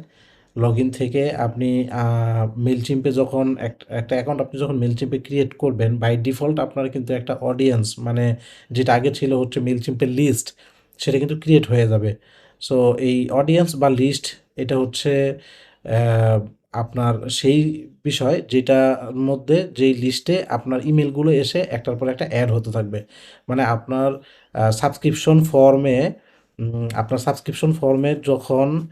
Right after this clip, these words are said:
আহ, কেউ সাবমিট করবে, তখন সেই ইমেলগুলো এই লিস্ট,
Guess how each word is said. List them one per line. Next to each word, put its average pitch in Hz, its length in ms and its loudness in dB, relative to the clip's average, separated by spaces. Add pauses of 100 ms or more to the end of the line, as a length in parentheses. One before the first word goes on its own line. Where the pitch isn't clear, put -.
(360)
আহ, 113 320 0
কেউ 131 180 4
সাবমিট 143 440 2
করবে, 127 440 2 (420)
তখন 143 400 2
সেই 156 360 4
ইমেলগুলো 147 640 2
এই 139 180 2
লিস্ট, 127 560 -4